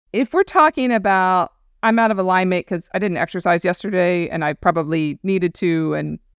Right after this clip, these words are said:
although that's a value of mine, I just didn't get it in, that's pretty easy to solve. Okay, stop what I'm doing, go exercise, back in alignment. But I think another is sometimes I feel out of alignment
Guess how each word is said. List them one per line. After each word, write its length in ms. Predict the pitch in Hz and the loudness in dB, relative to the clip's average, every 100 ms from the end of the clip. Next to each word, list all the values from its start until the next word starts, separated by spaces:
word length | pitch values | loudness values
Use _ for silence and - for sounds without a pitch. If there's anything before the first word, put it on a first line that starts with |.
| - | -6
although 220 | 175 170 | -2 0
that's 220 | 170 151 175 | 0 0 0
a 40 | |
value 440 | 190 175 165 170 | 4 4 4 2
of 100 | 170 | -2
mine, 300 | 165 165 160 | 0 0 2
I 80 | 160 | 0
just 180 | 160 - | -2 -4
didn't 200 | 170 160 | -4 -2
get 120 | 151 | -2
it 100 | 151 - | -2 -2
in, 380 | 156 151 151 - | -2 -2 -4 0
that's 300 | 196 - - | 2 2 -4
pretty 340 | - 254 180 | -6 -2 -2
easy 160 | 175 160 | -2 -4
to 100 | 151 | -6
solve. 440 | - 147 - - _ | -2 0 0 -6 _
Okay, 180 | - 151 | -6 -6
stop 260 | - 151 - | -2 -2 0
what 60 | |
I'm 100 | 151 | -2
doing, 200 | 147 147 | 0 0
go 140 | 147 127 | 0 -2
exercise, 600 | 139 147 - - 160 - - | -2 -6 -6 -6 -8 -12 -6
back 180 | 143 - | -4 -4
in 60 | 185 | -6
alignment. 420 | - - 180 - - _ _ _ - | -10 -10 -12 -16 -20 _ _ _ -2
But 100 | 262 | 0
I 60 | |
think 160 | 262 381 | 2 0
another 560 | 285 277 339 285 226 208 | 0 2 4 4 4 2
is 440 | - 202 196 - _ _ | 0 -2 -2 -6 _ _
sometimes 920 | - 339 403 - 262 220 208 208 202 - | -4 0 0 0 0 2 2 0 -4 -4
I 160 | 190 180 | 0 0
feel 840 | - _ - 285 247 151 76 - - _ - | -2 _ -4 0 2 2 0 -6 -10 _ 0
out 220 | 170 160 | 2 2
of 120 | 156 | 2
alignment 680 | 156 135 123 120 - - - | -2 -4 -6 -6 -8 -10 -20